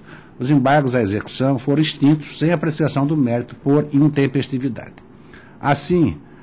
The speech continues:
até o momento não se decidiu a questão principal aqui arguída, validade do pagamento ao credor putativo ou,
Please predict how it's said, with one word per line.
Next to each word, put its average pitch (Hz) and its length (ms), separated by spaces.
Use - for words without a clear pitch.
até 196 340
o 190 40
momento 147 500
não 156 140
se 156 100
decidiu 151 560
a 151 40
questão 151 300
principal 147 640
aqui 147 440
arguída, 147 520
validade 131 400
do 127 60
pagamento 117 580
ao 117 80
credor 120 380
putativo 135 720
ou, 165 400